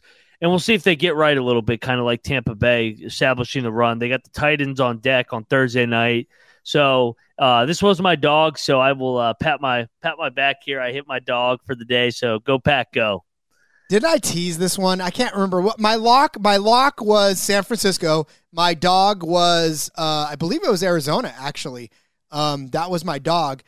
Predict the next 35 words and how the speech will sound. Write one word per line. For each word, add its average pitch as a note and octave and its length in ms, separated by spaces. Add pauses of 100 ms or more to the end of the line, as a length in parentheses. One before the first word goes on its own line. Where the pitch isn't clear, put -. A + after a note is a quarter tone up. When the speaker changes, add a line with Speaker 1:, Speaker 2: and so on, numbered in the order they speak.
(260)
Speaker 2:
And E3 180
then F3 80
I E3+ 80
Speaker 1:
Yes. D3 120
Speaker 2:
believe A3+ 280
I E3 140
teased F#3+ 400
Green E3 180
Bay, C#3 200
didn't D3+ 200
I? G3 240 (1160)
Speaker 1:
You C#3 220
teased C#3 600
Minnesota, C3 600
which A#2 280
you C3 60
hit. A2 340
Speaker 2:
Uh-huh. C3+ 320
Speaker 1:
You A#2+ 120
teased B2 540
Detroit, C3+ 480
which B2+ 300
you A2+ 100
hit. A2+ 320 (680)
And A#2 160
then A#2 140
New A2+ 100
Orleans A2+ 480
screwed G2 400
you. F#2 220
Speaker 2:
Yeah, D#3 380
New D#3+ 160
Orleans D#3+ 340 (280)
blew E3+ 320
my, C#3 260